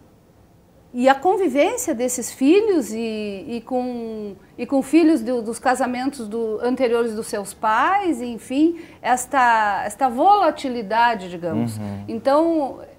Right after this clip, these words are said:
Speaker 1: repito, falar de casamento, nós vamos sempre ter que nos referir, a, afinal, de que extrato nós estamos falando da população,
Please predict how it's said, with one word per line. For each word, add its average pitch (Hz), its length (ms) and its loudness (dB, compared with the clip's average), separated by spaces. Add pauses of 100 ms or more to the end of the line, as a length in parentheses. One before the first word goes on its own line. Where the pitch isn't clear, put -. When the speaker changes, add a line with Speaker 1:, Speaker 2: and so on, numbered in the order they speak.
(360)
Speaker 1:
repito, 247 480 -2
falar 220 480 2
de 339 80 0
casamento, 240 640 -4
nós 262 180 -2
vamos 254 260 -8 (160)
sempre 381 640 2
ter 294 140 -4
que 285 100 -10
nos 220 140 -10
referir, 196 520 -10 (280)
a, 202 300 0
afinal, 240 400 4
de 180 100 -6
que 208 80 -10
extrato 247 440 0
nós 226 160 -4
estamos 233 260 -10
falando 208 560 -4 (260)
da 185 120 -4
população, 180 680 -4